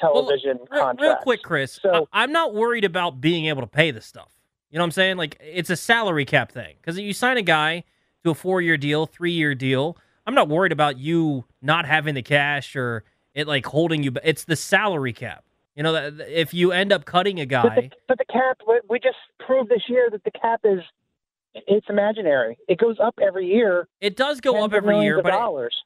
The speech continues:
Speaker 1: it's not gonna go up thirty million dollars every year. And it's not
Speaker 2: It
Speaker 1: good practice to have a bunch of guys that you keep cutting and have dead cap all over the place.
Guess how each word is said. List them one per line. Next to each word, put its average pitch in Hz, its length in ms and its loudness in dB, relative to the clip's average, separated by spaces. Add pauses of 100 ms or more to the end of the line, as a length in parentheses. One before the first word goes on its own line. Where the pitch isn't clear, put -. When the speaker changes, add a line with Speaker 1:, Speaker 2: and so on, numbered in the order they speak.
Speaker 1:
it's 190 200 -2
not 220 220 0
gonna 240 140 0
go 196 220 0
up 160 220 -2 (140)
thirty 165 240 2
million 147 320 -2
dollars 147 480 0
every 123 260 -2
year. 117 320 -10 (280)
And 170 360 0
it's 165 240 -2
not 175 280 0
Speaker 2:
It - 40 -16
Speaker 1:
good 165 200 0
practice 180 800 -2
to 156 440 0 (260)
have 165 180 4
a 165 60 -8
bunch 160 240 -2
of 156 60 -4
guys 156 300 0
that 151 160 -6
you 160 80 0
keep 165 220 -6
cutting 180 340 0
and 139 80 -2
have 151 180 0
dead 156 180 0
cap 214 300 0
all 139 160 0
over 110 120 -10
the 101 60 -16
place. - 460 -20